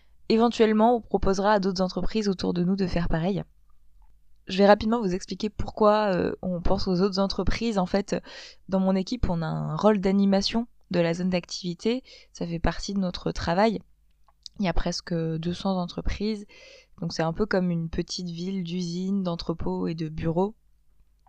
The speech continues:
Notre idée sur ce projet, c'était de proposer un, un achat groupé et une formation collective au compostage pour plusieurs entreprises.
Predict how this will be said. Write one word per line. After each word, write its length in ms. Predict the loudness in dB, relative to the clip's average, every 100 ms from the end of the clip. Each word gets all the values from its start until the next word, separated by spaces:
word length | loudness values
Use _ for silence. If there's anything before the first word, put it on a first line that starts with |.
| _ -14 -8
Notre 240 | -6 -4
idée 160 | -2 -2
sur 160 | -4
ce 60 | -4
projet, 300 | -2 0 0
c'était 260 | -4 -10 -6
de 180 | -4
proposer 600 | -2 -4 -2 -4 0 0 0
un, 320 | -4 -6 -8 -14 -20 _
un 200 | -2 2
achat 260 | 2 2 0
groupé 460 | 0 2 4 4 _ _ -8
et 80 | -4
une 100 | -2
formation 460 | 0 0 -2 -4
collective 480 | -4 -4 -6 -6 -4
au 80 | -2
compostage 560 | 0 2 2 2 0 0
pour 160 | -6
plusieurs 480 | -4 -2 2 2 2
entreprises. 560 | 0 0 0 2 0